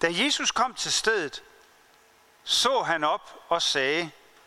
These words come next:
"Zacchaeus, skynd dig at komme ned. I dag skal jeg være gæst i dit hus." Så skyndte han sig ned og tog glad imod ham. Men alle, der så det, gav ondt af sig og sagde,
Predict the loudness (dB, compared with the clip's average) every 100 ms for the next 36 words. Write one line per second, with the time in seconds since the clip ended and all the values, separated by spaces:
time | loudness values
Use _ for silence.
0 | _ _ _ -20 -20 _ -2 0 0 2
1 | 2 2 0 0 -2 -2 -4 0 2 2
2 | 0 0 0 0 -2 -2 0 0 0 0
3 | 0 -2 -16 -20 _ _ _ _ _ _
4 | _ _ -4 0 0 0 -2 0 0 0
5 | 0 -2 0 0 0 -4 -8 -4 -2 -2
6 | -4 -8 -8 -10 -12 _ _ _ _ _
7 | _ _ _ _ _ _ -14 -10 -4 -2
8 | 0 0 0 -2 0 0 0 -4 -2 0
9 | 0 0 -2 -2 -4 -6 -14 _ _ _
10 | _ _ -20 -20 -20 -20 _ -8 -2 -2
11 | -4 -12 _ 0 0 0 -4 -6 -10 -2
12 | -2 0 0 0 -4 -8 -12 -12 -20 -20
13 | _ _ _ _ _ _ _ _ _ _
14 | _ 0 0 2 0 0 -2 -2 -2 -2
15 | 0 0 0 0 -2